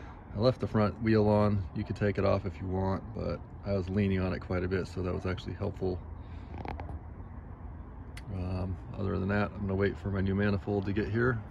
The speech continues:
and we'll put it back together. And once again, it's a five point seven liter Tundra V eight. All right, it's a couple days later. I've spent a few minutes cleaning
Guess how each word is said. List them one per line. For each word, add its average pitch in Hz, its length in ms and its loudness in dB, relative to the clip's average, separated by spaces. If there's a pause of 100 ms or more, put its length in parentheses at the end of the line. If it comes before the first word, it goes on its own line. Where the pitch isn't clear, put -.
(140)
and 95 240 -2
we'll 101 200 -2 (1120)
put 107 160 2
it 107 80 4
back 117 160 8
together. 113 440 6 (180)
And 101 200 0
once 104 180 2
again, 110 300 4 (340)
it's - 120 -12
a 95 220 -2
five 101 300 0
point 107 180 2
seven 104 280 4
liter 107 420 6 (1500)
Tundra 104 240 -2
V 104 180 0
eight. - 160 2 (840)
All 113 60 4
right, 120 260 6
it's - 200 4
a 107 100 2
couple 120 300 2
days 113 300 6
later. 101 420 4 (2500)
I've - 80 0
spent - 240 6
a 107 40 6
few 131 180 8
minutes 120 560 6 (260)
cleaning 117 680 8